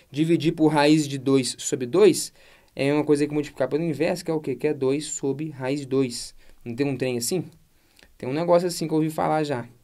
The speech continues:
Que, ó, dois corta com dois, quanto que vai dar esse negócio aqui, velho? Vai dar quatro sobre raiz de dois. Esse é o valor do lado, esse é o valor do lado. Se você quiser deixar mais bonitinho,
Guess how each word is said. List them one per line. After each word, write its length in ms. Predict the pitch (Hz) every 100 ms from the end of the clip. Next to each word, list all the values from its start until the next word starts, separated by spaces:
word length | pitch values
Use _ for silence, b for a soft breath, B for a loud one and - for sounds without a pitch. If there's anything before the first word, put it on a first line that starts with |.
| _ b b b b
Que, 120 | 143
ó, 120 | 127
dois 360 | 127 151 170 -
corta 320 | 143 143 143
com 180 | 160 170
dois, 240 | 160 202
quanto 220 | 208 165
que 80 | 156
vai 100 | 151
dar 100 | 139
esse 120 | 131
negócio 340 | 135 123 123 131
aqui, 160 | 127
velho? 160 | 170 123
Vai 140 | 131
dar 140 | 135 147
quatro 380 | - 131 120 -
sobre 200 | 131 135
raiz 160 | 123
de 60 | 147
dois. 260 | 127 113 - b
Esse 240 | - 196 202
é 40 |
o 60 | 185
valor 220 | 175 160
do 80 | 151
lado, 220 | 160 175
esse 180 | 151 156
é 40 |
o 20 |
valor 140 | 147 147
do 80 | 170
lado. 200 | 139 - B B
Se 80 | -
você 80 |
quiser 120 | 202 196
deixar 240 | 185 180
mais 160 | 170 170
bonitinho, 480 | 160 151 151 208